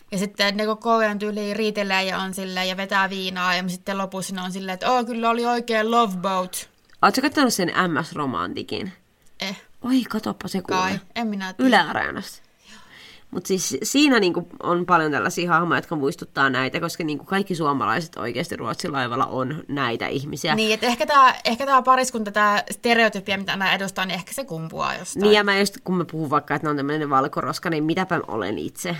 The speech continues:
Speaker 2: että tota, se olen minä abiristelyllä se pariskunta. No sit siinä käydään vähän läpi, että mitä niinku Kaukovaarojen tää faija tekee. Hän, isä lentää, Aino on pissis ja Otto on nörtti. No Ainohan on nykyään mukana,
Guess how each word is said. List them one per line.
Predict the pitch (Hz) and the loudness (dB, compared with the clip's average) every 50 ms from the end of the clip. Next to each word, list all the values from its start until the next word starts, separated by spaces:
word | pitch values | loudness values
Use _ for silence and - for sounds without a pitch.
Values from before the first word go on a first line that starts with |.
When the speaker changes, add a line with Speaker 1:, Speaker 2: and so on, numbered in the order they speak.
| 185 - | -6 -8
Speaker 2:
että | - 160 - - 170 165 156 - - - - - | -8 -10 -6 -4 -4 -4 -4 -6 -12 -20 -20 -12
tota, | - 175 156 - - - - - - - _ _ _ - - - - - - - _ _ - - - - | -10 -10 -8 -4 -2 -2 -2 -4 -6 -14 _ _ _ -20 -20 -20 -20 -20 -20 -20 _ _ -20 -20 -20 -20
se | - - - 214 | -10 -2 2 2
olen | 208 202 185 180 | 4 4 4 4
minä | 175 175 175 170 151 139 | 4 4 4 6 4 4
abiristelyllä | 151 151 - 113 92 - 170 - - - 151 131 117 107 156 | 4 2 0 -4 -4 -4 -6 -6 -6 -6 -6 -6 -4 -4 -4
se | - 175 | -4 -6
pariskunta. | - - 135 - 104 139 - - - - - - 170 170 - - - - - - - _ _ _ _ _ - - - - - - - - _ | -6 -6 -6 -6 -6 -6 -8 -6 -6 -6 -6 -6 -6 -10 -12 -18 -20 -20 -20 -20 -20 _ _ _ _ _ -20 -20 -20 -20 -20 -20 -20 -20 _
No | - 190 | -4 0
sit | 180 220 - - | 0 0 0 0
siinä | 247 226 | 0 2
käydään | 196 202 185 180 175 160 | 4 4 4 4 2 2
vähän | 165 170 170 170 170 | 0 0 0 0 0
läpi, | 170 175 175 175 - 180 170 | 0 0 -2 0 0 0 0
että | 165 160 - - | 0 -2 -4 -4
mitä | 175 165 151 160 151 | -4 -4 -2 -2 -2
niinku | 147 143 143 143 143 - 151 151 151 | -2 -2 -4 -4 -4 -4 -4 -4 -2
Kaukovaarojen | - 165 160 160 165 160 160 156 156 147 147 143 139 135 131 131 135 135 147 156 | 0 2 2 2 2 0 0 2 4 4 6 6 4 2 0 0 0 -2 -2 -4
tää | 135 131 127 107 98 92 92 87 - - - _ _ _ _ - - - - | -4 -2 -2 0 2 2 2 2 0 -2 -6 _ _ _ _ -20 -12 -10 -10
faija | - - 185 180 180 196 196 196 196 196 175 - - - | -4 0 2 2 2 2 2 2 2 0 0 -4 -8 -10
tekee. | - 175 165 - 175 170 165 160 170 | -10 -8 -2 0 2 4 4 4 2
Hän, | 175 170 - - 180 - - | 2 0 0 0 -2 -2 -4
isä | - 196 - 226 202 | -6 -2 0 2 2
lentää, | 185 175 165 165 160 175 160 151 - | 2 2 2 2 4 4 6 6 6
Aino | 175 175 165 156 147 | 4 2 2 0 0
on | 143 139 | 0 -2
pissis | 143 156 147 - - 156 | -4 -8 -8 -8 -10 -10
ja | 165 - | -8 -8
Otto | - - - _ - - | -8 -10 -10 _ -10 -8
on | - 87 | -8 -8
nörtti. | 87 87 175 - _ - 180 - - - - - _ _ _ - - - - _ _ _ _ _ - - - | -10 -12 -14 -12 _ -10 -12 -10 -14 -20 -20 -20 _ _ _ -20 -20 -20 -20 _ _ _ _ _ -16 -8 -4
No | 185 185 | 2 4
Ainohan | 160 202 214 226 226 196 175 165 151 | 6 6 6 6 4 4 2 2 2
on | 143 | 0
nykyään | 120 - - - - 85 92 | -2 -4 -6 -8 -8 -6 -8
mukana, | 85 - - - 104 101 | -8 -8 -8 -8 -6 -6